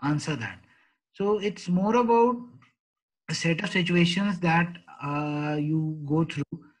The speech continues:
and the set of symptoms that you go through. So, uh, it's not like, you know, somebody who just has a normal cough and cold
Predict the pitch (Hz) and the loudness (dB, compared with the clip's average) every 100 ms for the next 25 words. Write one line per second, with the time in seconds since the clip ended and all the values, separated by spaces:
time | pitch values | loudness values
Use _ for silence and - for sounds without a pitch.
0 | _ _ _ 147 165 180 - 180 226 214 | _ _ _ 0 2 2 0 -4 -2 -4
1 | 190 185 180 208 196 160 139 123 113 - | -2 0 2 0 0 -2 -4 -6 -8 -12
2 | 104 113 170 180 185 170 - _ _ _ | -16 -10 -2 0 0 -4 -12 _ _ _
3 | _ _ - 160 - 143 - - - - | _ _ -20 -20 -6 -6 -6 -12 -16 -4
4 | 175 185 190 208 202 196 - - - 170 | 2 2 2 2 2 -2 -12 -16 -2 2
5 | 175 175 - - - 160 165 175 175 - | 2 0 -8 -12 -6 -2 0 0 0 -2
6 | 180 175 180 175 175 156 165 165 147 147 | -6 -6 -2 2 2 2 -2 -4 -6 -4
7 | 160 160 151 156 | -4 -2 0 2